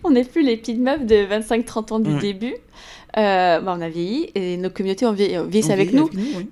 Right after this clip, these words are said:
Speaker 1: Et c'est toujours des filles qui achètent, ce sont toujours des filles qui ont, euh, qui sont, euh, enfin, c'est des vraies femmes du, enfin,
Speaker 2: Oui.
Speaker 1: c'est des femmes, quoi. Enfin,
Speaker 2: Ils ont un pouvoir d'achat et
Speaker 1: ils ont
Speaker 2: oui.
Speaker 1: pouvoir d'achat et surtout, euh, elles savent où elles en sont aussi dans leur vie.
Speaker 2: Dans leur vie, ouais.
Speaker 1: Et, euh, et ce qui est chouette, c'est que ce sont des, euh,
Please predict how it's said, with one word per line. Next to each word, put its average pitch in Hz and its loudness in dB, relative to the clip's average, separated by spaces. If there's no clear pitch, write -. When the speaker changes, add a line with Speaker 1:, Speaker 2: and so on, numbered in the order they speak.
Speaker 1:
Et 208 -10
c'est 185 -10
toujours 214 -2
des 185 -8
filles 214 -8
qui - -8
achètent, 233 -6
ce - -20
sont 180 -14
toujours 180 -12
des 185 -10
filles 208 -16
qui - -18
ont, 170 -12
euh, 180 -10
qui - -14
sont, 185 -6
euh, 165 -6
enfin, 180 -8
c'est 202 -2
des 196 0
vraies 226 6
femmes 247 4
du, 254 4
enfin, 220 0
Speaker 2:
Oui. 208 0
Speaker 1:
c'est 214 0
des 226 4
femmes, 392 6
quoi. 185 4
Enfin, 208 -2
Speaker 2:
Ils 190 2
ont 190 2
un - -4
pouvoir 156 -4
d'achat 170 -8
et 160 -8
Speaker 1:
ils 208 2
ont 208 4
Speaker 2:
oui. 262 -4
Speaker 1:
pouvoir 190 0
d'achat 254 -2
et 214 0
surtout, 240 -14
euh, 185 -2
elles 196 -2
savent 220 -2
où 196 -2
elles 180 -2
en 175 -10
sont 233 -4
aussi 233 -4
dans 196 -8
leur 185 -4
vie. 208 -4
Speaker 2:
Dans 151 -2
leur 143 -4
vie, 151 -8
ouais. - -10
Speaker 1:
Et, 202 0
euh, 180 -2
et 190 -6
ce 180 -12
qui - -8
est - -6
chouette, 262 -4
c'est 202 -8
que - -12
ce 180 -12
sont 190 -12
des, 185 -6
euh, 170 -6